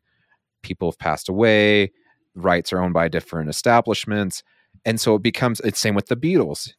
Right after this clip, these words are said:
You know, Beatles turned out p-, fairly well, but I think it's because it's more of an art piece. It is a, it is a fun playing game, don't get me wrong, but it's,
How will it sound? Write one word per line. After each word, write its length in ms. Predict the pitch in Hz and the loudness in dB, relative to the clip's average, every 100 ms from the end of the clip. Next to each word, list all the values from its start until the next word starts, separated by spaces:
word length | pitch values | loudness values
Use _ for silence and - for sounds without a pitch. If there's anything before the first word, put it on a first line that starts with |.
| - | -2
You 80 | |
know, 120 | 104 101 | 0 2
Beatles 340 | 117 143 143 | 2 2 2
turned 200 | - 127 | -2 2
out 240 | 113 101 - | 2 2 -4
p-, 80 | - | -18
fairly 360 | - 120 117 104 | 0 2 2 0
well, 420 | 95 101 107 143 | 2 4 6 4
but 140 | 139 110 | 2 0
I 60 | |
think 260 | 110 127 113 | 0 -4 -6
it's 100 | - | -6
because 380 | - 101 104 95 | -6 -2 -2 -4
it's 140 | - | -6
more 240 | - 98 101 | -2 2 2
of 100 | 92 | 0
an 80 | 87 - | -6 -2
art 240 | 95 117 | 0 0
piece. 440 | - 180 208 - - | -2 0 0 -2 -2
It 120 | - | 2
is 200 | 135 131 | 4 4
a, 80 | 135 117 _ | 2 -2 _
it 80 | 123 | 0
is 100 | 127 | 2
a 60 | 127 | 2
fun 220 | 131 117 | 2 0
playing 240 | - 117 | 0 0
game, 240 | 107 170 139 | 2 2 2
don't 160 | 98 | -2
get 100 | 92 | -2
me 80 | 92 | -2
wrong, 240 | 113 143 104 | 2 2 2
but 100 | 98 | -2
it's, 180 | 92 | -2